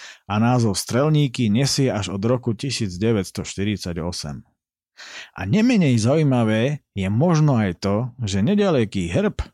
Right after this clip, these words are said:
ktorý je súčasťou Ľubietovského vepra, je geografickým stredom Slovenska. Hneď ako prešla hrmavica a prestalo pršať,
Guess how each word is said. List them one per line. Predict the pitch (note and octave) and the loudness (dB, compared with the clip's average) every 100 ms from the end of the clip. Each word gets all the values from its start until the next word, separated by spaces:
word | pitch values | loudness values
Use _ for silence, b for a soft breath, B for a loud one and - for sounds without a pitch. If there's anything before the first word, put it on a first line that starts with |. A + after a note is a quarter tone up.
| _ | _
ktorý | _ B2 A2+ G2 | _ 0 0 0
je | - | -2
súčasťou | C#3 C3 G2+ - F#2+ | -2 -2 -2 -2 0
Ľubietovského | D#3 E3+ C3+ A2 G#2 - F#2 D#2+ D#2 | 0 0 -2 0 -2 -2 -6 -6 -2
vepra, | C3 D3 F#2+ F#2+ A#2+ b b b b | -2 -2 -2 -2 -6 b b b b
je | F#2 F2 | -6 -4
geografickým | G#2 G3 F3+ D#3+ C#3+ C#3 A#2 - G#2 F#2+ | 0 0 0 0 0 0 -2 -2 -2 -2
stredom | - G#2+ A#2 F#2+ | -2 0 2 0
Slovenska. | - G2 G2+ F2 E2 - - - - - _ _ _ _ _ _ _ _ _ _ _ _ _ _ _ | 0 0 0 -2 -4 -8 -12 -16 -20 -20 _ _ _ _ _ _ _ _ _ _ _ _ _ _ _
Hneď | G2 A#2 A3 - | 0 2 2 0
ako | D#3 - A2+ | -4 -2 -2
prešla | C#3 F3+ - A#2+ | 0 0 0 0
hrmavica | G2+ A#2+ C#3 B2 A2+ - A2 | 2 2 2 2 0 -2 -4
a | F#2+ | -4
prestalo | - E3 - F#3 G#2+ F2 | -4 -2 -2 0 0 -2
pršať, | F#2 F2+ G#2 C3+ - | -4 -4 -2 -4 -6